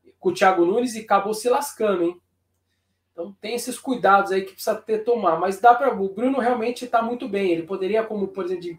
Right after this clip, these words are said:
de líbero ali, entre os dois zagueiros, né? Você joga com três, o do meio sai mais pro jogo.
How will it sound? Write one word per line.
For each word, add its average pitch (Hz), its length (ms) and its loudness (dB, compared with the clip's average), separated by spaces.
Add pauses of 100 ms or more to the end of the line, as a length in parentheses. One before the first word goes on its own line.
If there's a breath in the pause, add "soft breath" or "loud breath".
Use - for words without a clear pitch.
(140)
de 170 120 2
líbero 175 360 2
ali, 185 340 -4 (340 soft breath)
entre 180 280 0
os 160 320 4
dois 190 240 6
zagueiros, 165 580 4
né? 170 160 -2
Você 147 140 -16
joga 160 280 -2
com 165 180 -10
três, 196 300 -6
o 196 80 -6
do 180 140 -2
meio 180 300 0
sai 208 260 -2
mais 190 240 -2
pro 226 200 -12
jogo. 165 480 -2